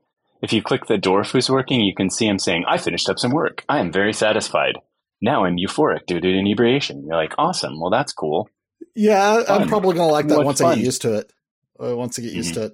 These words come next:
Speaker 2: it. It's just I'm gonna probably lose some fortresses in the meantime because I forget that, you know,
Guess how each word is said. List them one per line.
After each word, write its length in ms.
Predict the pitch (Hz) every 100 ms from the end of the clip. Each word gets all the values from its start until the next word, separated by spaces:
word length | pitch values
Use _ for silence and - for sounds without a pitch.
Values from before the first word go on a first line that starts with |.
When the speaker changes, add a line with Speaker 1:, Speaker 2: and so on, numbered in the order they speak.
| -
Speaker 2:
it. 80 | -
It's 120 | 185
just 220 | 214 170
I'm 80 | 170
gonna 180 | 165 151
probably 460 | 165 151 135 123 131
lose 420 | 117 139 143 131
some 160 | 131
fortresses 720 | 113 135 131 135 110 107 - - _ _ _ -
in 60 | 131
the 60 | 120
meantime 440 | 127 131 123 110
because 320 | 110 143 110 117
I 80 | 120
forget 400 | 135 110 123 113
that, 260 | 110 113 - _ _ _ _ _ _
you 140 | 127 110
know, 320 | 107 104